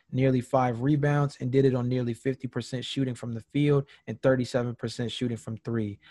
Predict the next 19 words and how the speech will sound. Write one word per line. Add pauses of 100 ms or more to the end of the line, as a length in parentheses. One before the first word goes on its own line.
(140)
I
think
he's
a
guy
that
they
can
put
in
there (220)
as
a
backup
point
guard
to
De'Aaron
Fox